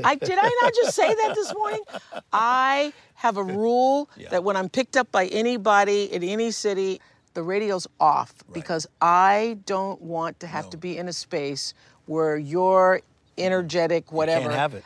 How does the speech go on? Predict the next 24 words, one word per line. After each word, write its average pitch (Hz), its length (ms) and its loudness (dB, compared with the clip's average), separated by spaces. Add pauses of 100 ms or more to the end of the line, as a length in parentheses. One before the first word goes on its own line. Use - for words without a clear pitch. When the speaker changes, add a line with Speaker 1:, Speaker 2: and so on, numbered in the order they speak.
Speaker 1:
I 170 80 -8
can't 196 260 -6
have 220 200 -2
it. - 220 -10 (140)
Speaker 2:
See, 110 240 -12
to 120 180 -10
me, 131 380 -2 (380)
you're 117 180 2
a 104 40 0
carrier 123 680 -2 (120)
of 95 140 -10
a 95 60 -12
calling. 101 500 -4 (400)
God 131 320 -2
called 131 300 -2
you 117 100 -6
to 110 100 -12
carry 127 380 0
a 101 60 -4
calling. 113 480 -6 (160)
Speaker 1:
Yeah. 147 220 -8 (240)
Speaker 2:
So 110 380 -4 (520)
I 120 140 0
can't 226 340 -2